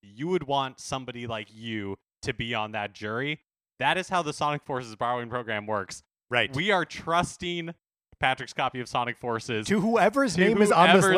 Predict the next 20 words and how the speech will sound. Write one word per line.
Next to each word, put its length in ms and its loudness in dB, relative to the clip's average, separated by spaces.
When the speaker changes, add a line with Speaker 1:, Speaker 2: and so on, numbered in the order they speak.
Speaker 2:
list. 100 0
Speaker 1:
name 220 0
is 120 -6
on 200 0
this 180 -12
list. 300 -4
Speaker 2:
Yes. 260 -4
Speaker 1:
And 300 -2
if 140 -8
you 320 -2
were 400 -2
lending 460 -4
something 500 -6
to 100 -8
Speaker 2:
Yeah. 140 -4
Speaker 1:
your 300 -2
Speaker 2:
Yes. 120 -2
Speaker 1:
friends 480 -2
in 120 -12
a 220 -8